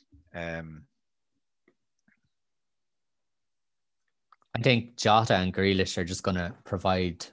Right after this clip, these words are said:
Speaker 2: a lot more value.
Speaker 1: Yeah, yeah.
Speaker 2: And Kane, I'm, I took him out myself. I'm backing against him, against those teams.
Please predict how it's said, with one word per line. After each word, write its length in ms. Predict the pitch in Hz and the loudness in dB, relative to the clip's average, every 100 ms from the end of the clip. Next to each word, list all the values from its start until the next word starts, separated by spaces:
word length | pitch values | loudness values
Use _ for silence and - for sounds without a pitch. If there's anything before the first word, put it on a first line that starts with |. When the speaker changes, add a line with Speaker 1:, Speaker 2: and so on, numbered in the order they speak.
| _ - | _ -2
Speaker 2:
a 60 | |
lot 200 | 98 95 | 0 2
more 160 | 95 95 | 2 0
value. 400 | 92 92 101 101 - _ _ _ _ _ _ | 2 0 0 -2 -4 _ _ _ _ _ _
Speaker 1:
Yeah, 140 | 104 98 _ _ _ _ - | -8 -8 _ _ _ _ -14
yeah. 160 | 92 - _ _ _ _ - | -14 -14 _ _ _ _ -10
Speaker 2:
And 380 | 87 85 82 - | -6 -6 -6 -10
Kane, 520 | - 107 104 95 90 - _ _ _ _ | -4 0 2 2 0 -6 _ _ _ _
I'm, 360 | - 98 95 87 _ _ _ _ _ _ | -2 0 0 -2 _ _ _ _ _ _
I 100 | 110 | 0
took 200 | 110 139 127 | 2 4 4
him 80 | |
out 120 | 101 87 | 2 0
myself. 420 | 90 104 95 92 | 0 4 2 2
I'm 120 | 90 | -2
backing 360 | 90 107 - 98 | 2 0 2 0
against 400 | 90 95 95 - | 2 0 0 -2
him, 100 | 87 | -4
against 280 | 95 92 - | -2 -2 -2
those 160 | 90 | -4
teams. 380 | - 92 90 - | -2 -2 -2 -4